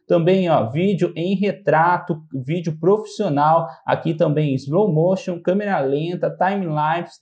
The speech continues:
gravação dupla, bem legal essa opção que você vai conseguir utilizar. Pode ver, ó, câmera de selfie junto com a câmera principal, muito top. Você também consegue modificar,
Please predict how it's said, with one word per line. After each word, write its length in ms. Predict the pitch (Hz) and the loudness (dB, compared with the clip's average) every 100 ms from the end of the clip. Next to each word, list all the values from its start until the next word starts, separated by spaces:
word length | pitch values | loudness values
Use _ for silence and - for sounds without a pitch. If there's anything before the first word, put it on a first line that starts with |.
| _ - | _ 2
gravação 600 | 180 190 175 - 202 208 | 4 6 4 2 0 2
dupla, 440 | 151 202 214 180 | 4 2 4 2
bem 180 | 123 165 | 2 -2
legal 240 | 190 151 | 0 0
essa 160 | 156 151 | -2 -4
opção 400 | - - 156 165 _ - | -12 -4 -4 -4 _ -10
que 60 | 135 | -4
você 180 | 139 151 | -2 0
vai 100 | 147 | 0
conseguir 320 | 151 143 147 | -2 -4 -6
utilizar. 640 | 147 147 135 143 107 - | -6 -6 0 0 0 -2
Pode 200 | 123 131 | -4 -2
ver, 140 | 139 165 | 0 0
ó, 100 | - - | 0 -4
câmera 260 | 131 123 151 | -2 -2 0
de 120 | 196 | 0
selfie 440 | 214 214 208 208 - _ - | 2 2 2 0 -6 _ -10
junto 440 | 175 202 240 226 214 | -4 -2 -2 -2 -2
com 160 | 214 | 0
a 80 | 190 | -2
câmera 340 | 156 175 170 | 0 -2 -2
principal, 1160 | 165 - 202 214 - 202 - - 147 127 - - | -6 -2 0 0 -2 -6 -6 0 4 4 2 0
muito 560 | 123 131 151 185 175 147 | -8 -2 0 0 -2 0
top. 300 | 131 139 135 | 2 2 0
Você 260 | 131 - 123 | -6 -8 -6
também 200 | 123 120 | -6 -6
consegue 360 | 113 120 120 | -4 -4 -4
modificar, 760 | 117 131 147 190 175 147 151 | -2 -2 -4 -8 -2 0 0